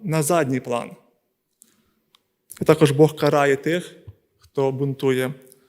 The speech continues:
проти Нього. Тому якраз життя християнина, який є слухняним, саме таке життя і прославляє Бога, і таке життя є приємним йому.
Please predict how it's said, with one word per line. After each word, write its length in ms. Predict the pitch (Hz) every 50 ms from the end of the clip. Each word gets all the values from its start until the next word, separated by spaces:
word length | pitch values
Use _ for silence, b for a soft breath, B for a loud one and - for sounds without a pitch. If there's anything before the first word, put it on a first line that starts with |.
| b b b b _
проти 240 | - 139 135 - 147
Нього. 300 | 139 135 131 135 127 - -
Тому 240 | - 160 160 165 170
якраз 380 | 165 - - 165 165 151 147 131
життя 320 | 139 151 - - 170 170
християнина, 640 | 160 - 156 143 - - 170 160 165 165 156 151 143
який 540 | 139 135 - - - 156 151 156 147 B B B B B B -
є 180 | 139 156 151
слухняним, 760 | 135 - - 139 135 - 139 147 175 214 208 151 139 156 180 175 B B B B B B _
саме 260 | - - 143 139 143
таке 260 | 135 - - - 165
життя 520 | 139 143 135 - - 170 180 180 175 165 - - - -
і 180 | - 151 143 147
прославляє 840 | 143 - - - 156 151 147 - - 147 143 147 170 190 190 170 147
Бога, 400 | 127 139 135 131 139 143 170 170 b b b b b b b b -
і 60 | 147
таке 200 | 139 151 - 170
життя 340 | 151 156 147 - 180 170 165
є 240 | 151 143 151 160 156
приємним 720 | 160 - 151 156 151 139 139 160 170 170 147 135 135 127 127
йому. 360 | 123 127 120 120 117 -